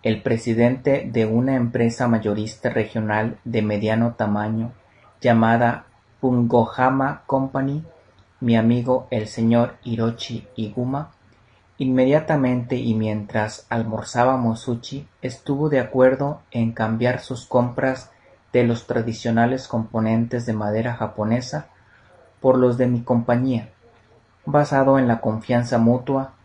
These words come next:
que había nacido entre nosotros en los diez años anteriores. Estas relaciones dependían de mi fluidez en el japonés, y no se hubiera podido lograr en inglés.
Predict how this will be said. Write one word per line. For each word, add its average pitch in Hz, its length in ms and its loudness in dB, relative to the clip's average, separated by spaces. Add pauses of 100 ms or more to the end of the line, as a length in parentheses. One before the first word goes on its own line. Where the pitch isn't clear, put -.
(220)
que 123 120 -2
había 123 340 2
nacido 127 640 -2
entre 110 380 -2
nosotros 127 760 -6 (400)
en 117 200 2
los 110 340 -2 (220)
diez 127 340 0
años 120 360 0
anteriores. 104 680 -6 (1160)
Estas 160 320 0
relaciones 131 800 4
dependían 117 640 4
de 117 100 4
mi 113 160 6
fluidez 110 560 0
en 113 100 0
el 110 120 -4
japonés, 113 640 -2 (680)
y 135 120 2
no 143 180 4
se 165 140 -4
hubiera 139 420 2
podido 117 420 2
lograr 117 460 4
en 113 140 2
inglés. 101 560 -6